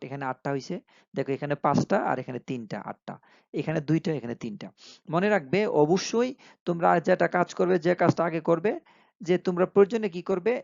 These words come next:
এখান থেকে আগে এরকম কাটবে। কেটে কেটে কিন্তু এই এখানে মানগুলাই না, মানে তুমি কাইটা কাইটা এনে এখানে মান বসাবা। এবং মান বসানোর সময় লক্ষ্য করবে, কারণ তুমি কিন্তু ভুলে যদি এই ঘরে নাই দিয়ে ওই ঘরে দাগ দিয়ে ফেলো,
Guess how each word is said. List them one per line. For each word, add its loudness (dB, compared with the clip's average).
এখান -4
থেকে -4
আগে -2
এরকম -2
কাটবে। -4
কেটে 0
কেটে 0
কিন্তু -4
এই 0
এখানে -6
মানগুলাই -2
না, -6
মানে -6
তুমি -8
কাইটা 0
কাইটা -2
এনে -2
এখানে -6
মান -4
বসাবা। -8
এবং -2
মান -2
বসানোর -2
সময় -2
লক্ষ্য 0
করবে, -6
কারণ -8
তুমি 0
কিন্তু -6
ভুলে 2
যদি -2
এই 0
ঘরে 2
নাই -2
দিয়ে 0
ওই 2
ঘরে 0
দাগ 0
দিয়ে -2
ফেলো, -6